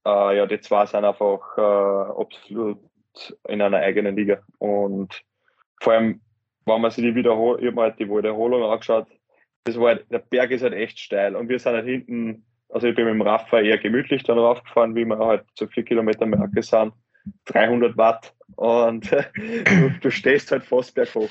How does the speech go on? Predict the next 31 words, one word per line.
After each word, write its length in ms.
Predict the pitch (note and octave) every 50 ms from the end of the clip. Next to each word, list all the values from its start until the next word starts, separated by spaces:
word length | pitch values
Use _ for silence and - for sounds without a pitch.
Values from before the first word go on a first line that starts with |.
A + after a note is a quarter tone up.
| - -
Auf 160 | A2+ A#2 A2+
einer 120 | B2 B2+ -
Seite 320 | - A#2+ A#2+ - - A#2+
ist 200 | A#2 A#2+ A#2+ - -
dann 100 | B2 A#2+
im 80 | A#2+
Fernsehen 440 | - G2 G2+ A2 A2+ B2 - C3 A#2+
ausschaust, 520 | A#2 A#2 A#2 - A#2 A2+ A#2 A#2 - _ -
die 60 | A2+
fahren 260 | - - A2 A2 A2+
halt 140 | A2 G#2+ -
auch. 240 | A2+ A2 G#2+ G#2+ A2 - - _ - - - _
Also 160 | A#2 A2 A2+
du 60 | A2+
siehst 320 | G#2 - - B2 A2 G2+ -
ja, 120 | A2+ A2
das 160 | G2 F#2+ G2+
ist 120 | G2 - -
richtig 380 | G#2+ A2 G#2+ - - A2 -
schnell. 300 | - - G#2 G#2 G#2 G#2+ - - - - - - - - _ _ _ _ _ _ _ _
Und 260 | - G#2 G2+ G2 G2
ja, 220 | G2+ F#2 F#2+ - _ - -
ist 200 | A#2 G#2+ - -
schon 400 | - A2 G#2+ G#2+ G#2+ G#2 G#2+ G#2 _ _ - - - - _ _ _ _ _
eine 540 | B2+ B2 A#2+ A#2+ A#2+ A#2+ A#2 A#2 A2+ A2+ -
brutale 460 | - A2+ A2+ - _ A2 G#2+ G#2+ A2+ A2
Leistung 580 | G#2+ G#2 G#2 G#2+ - - - A#2 A2+ A#2 G#2+ _ _ _ _ _ _ _ _ _ _ _ _
und 360 | G#2 G#2 G#2 G2+ G2+ G2 F#2+ _ - - - _ _ - - - - - - - - _ _ _ _ _
wird 160 | - C3 B2+
sicher 240 | - - - - C3
spannend 460 | - - - G2+ G#2 G#2+ G2+ F#2+ F#2+